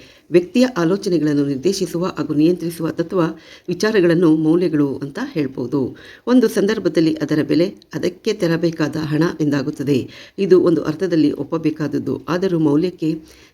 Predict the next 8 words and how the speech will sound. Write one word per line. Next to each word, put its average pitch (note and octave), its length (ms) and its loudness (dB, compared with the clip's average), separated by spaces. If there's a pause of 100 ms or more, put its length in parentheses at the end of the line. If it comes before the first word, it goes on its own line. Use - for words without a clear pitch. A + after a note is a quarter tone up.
ಇನ್ನಿತರ G3 460 2
ಕೆಲವು D#3 360 0
ಅರ್ಥಗಳು E3 480 0
ಕಂಡುಬರುತ್ತವೆ. C#3 800 -2 (260)
ಬೆಲೆಯುಳ್ಳ, F#3+ 460 4 (100)
ಮಹತ್ವವಾದ E3 640 0
ಹಾಗೂ C3+ 440 -4
ಗೌರವವನ್ನುಂಟು F3 1080 2